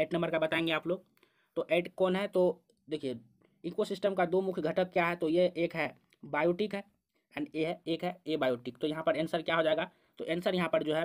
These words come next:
बी आंसर यहाँ पर करेक्ट दिखाई दे रहा है। तो यहाँ पर डायरेक्ट आंसर में क्या हो जाएगा, एट का बी हो जाएगा। नेक्स्ट क्वेश्चन चलते हैं,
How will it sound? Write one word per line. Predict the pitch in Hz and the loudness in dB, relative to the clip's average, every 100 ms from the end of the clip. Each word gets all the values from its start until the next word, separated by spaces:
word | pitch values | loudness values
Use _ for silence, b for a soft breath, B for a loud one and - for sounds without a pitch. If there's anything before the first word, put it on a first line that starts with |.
| 143 | 0
बी | 160 170 | 2 2
आंसर | 151 147 | 2 0
यहाँ | 143 139 | -2 0
पर | 156 | -2
करेक्ट | - 151 - 139 | 2 2 2 -4
दिखाई | 139 147 | -4 -2
दे | 143 | -2
रहा | 143 | -2
है। | 147 | -4
तो | |
यहाँ | 139 147 | -6 -6
पर | 139 | -4
डायरेक्ट | 135 147 - | -2 -4 -6
आंसर | - - 156 | -8 -2 -2
में | 151 | 0
क्या | 156 | 0
हो | 143 | 0
जाएगा, | 143 180 - | -2 -4 -6
एट | 139 | -4
का | 131 | -4
बी | 131 | -2
हो | 139 135 | -2 0
जाएगा। | 139 151 - b b - | 0 -2 -8 b b -2
नेक्स्ट | 180 | 0
क्वेश्चन | 190 190 | 0 0
चलते | 190 180 180 | 2 2 2
हैं, | 190 | 0